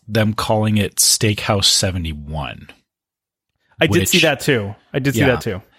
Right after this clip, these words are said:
Speaker 1: A-, and I find that interesting because seventy-one being the year that Disney opened, or Disney World opened.
Speaker 2: Disney World opened, yeah.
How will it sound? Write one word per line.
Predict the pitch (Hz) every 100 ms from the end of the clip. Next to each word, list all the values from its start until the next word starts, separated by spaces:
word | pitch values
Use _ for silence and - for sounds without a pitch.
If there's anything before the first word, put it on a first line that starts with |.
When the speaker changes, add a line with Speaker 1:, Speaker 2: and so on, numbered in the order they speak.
| _ _
Speaker 1:
A-, | 120 117
and | 120 117 113 110 -
I | 120
find | 170 185 147
that | 127
interesting | 113 104 104 - 98
because | 92 104 -
seventy-one | 110 104 104 95 98 92
being | 82 95 92 87
the | 85
year | 85 90 90 87
that | 85 80 - - - - _ _ _ _ _ -
Disney | 101 98 90 90 -
opened, | 120 131 69 69 127 - - _ _
or | 87 85
Disney | 90 87
World | 82 101 92
opened. | 69 65 69
Speaker 2:
Disney | 73 -
World | 107 110 98
opened, | 98 113 113
yeah. | 104